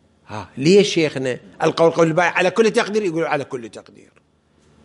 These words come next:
لماذا؟ أليس هنا الأصل مع ال-، مع المشتري؟ شنو الأصل مع المشتري شيخنا؟ الأصل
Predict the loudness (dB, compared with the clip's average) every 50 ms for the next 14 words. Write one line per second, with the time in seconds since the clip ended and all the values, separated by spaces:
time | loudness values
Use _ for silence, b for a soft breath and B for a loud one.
0 | _ -20 -20 -20 -20 -20 -20 -20 -20 -20 -20 -20 -20 -4 0 2 4 6 6 6
1 | 6 4 4 4 4 2 2 0 -2 0 0 0 0 0 -2 -2 0 0 0 0
2 | 0 -2 -2 -4 -4 -6 -6 -4 -2 0 0 0 -2 -2 -2 -2 0 0 -2 -2
3 | -4 -8 -14 -20 _ _ _ _ _ _ _ _ _ _ _ _ _ _ _ _
4 | _ _ _ _ -6 -2 0 2 4 4 4 4 2 0 0 -2 -2 -2 -2 -6
5 | -8 -10 -16 _ _ _ _ _ _ _ _ _ _ _ _ _ _ _ _ _
6 | _ _ _ -4 0 4 4 6 6 4 2 2 0 0 0 0 0 0 -2 -4
7 | -6 -6 -6 -6 -6 -8 -10 -10 -12 -14 -10 -6 -6 -6 -6 -8 -12